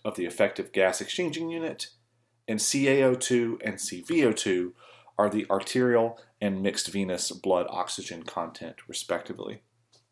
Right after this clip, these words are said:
A A gradient, represented as P big A O two minus P little A O two, represents the difference in alveolar and arterial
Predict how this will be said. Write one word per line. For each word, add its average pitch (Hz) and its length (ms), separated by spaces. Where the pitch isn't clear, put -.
A 156 120
A 127 160
gradient, 104 640
represented 104 600
as 90 420
P 107 300
big 110 260
A 98 200
O 95 80
two 92 420
minus 90 320
P 92 280
little 98 360
A 80 160
O 80 80
two, 76 420
represents 120 600
the 95 220
difference 110 520
in 95 300
alveolar 95 600
and 92 100
arterial 85 720